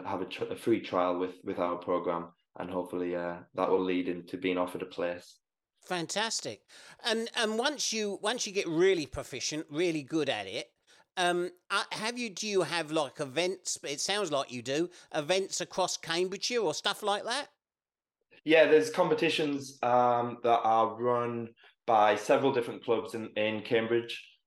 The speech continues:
Speaker 1: Cambridgeshire. Um, so there's competitions at Biggleswade, there's competitions at our home pool in, in, uh, at the regional, uh, there's competitions over at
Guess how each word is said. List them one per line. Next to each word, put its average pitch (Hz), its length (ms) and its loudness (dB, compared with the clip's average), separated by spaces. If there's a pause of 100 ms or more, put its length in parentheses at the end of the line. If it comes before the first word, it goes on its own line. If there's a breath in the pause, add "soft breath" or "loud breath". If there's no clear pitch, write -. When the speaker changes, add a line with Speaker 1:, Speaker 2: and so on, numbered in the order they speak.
(220)
Speaker 1:
Cambridgeshire. 123 800 0
Um, 110 540 2
so 104 640 0
there's 104 800 2
competitions 113 1040 -4
at 98 320 4
Biggleswade, 117 840 4
there's 95 180 -12
competitions 95 800 -8
at 95 200 4
our 98 220 6
home 107 260 0
pool 101 280 0
in, 95 320 -2
in, 95 480 -2 (500 soft breath)
uh, 98 280 4
at 104 160 4
the 101 80 -2
regional, 117 680 2 (260)
uh, 98 140 0
there's 95 180 -4
competitions 98 800 -4
over 101 320 4
at 90 80 -2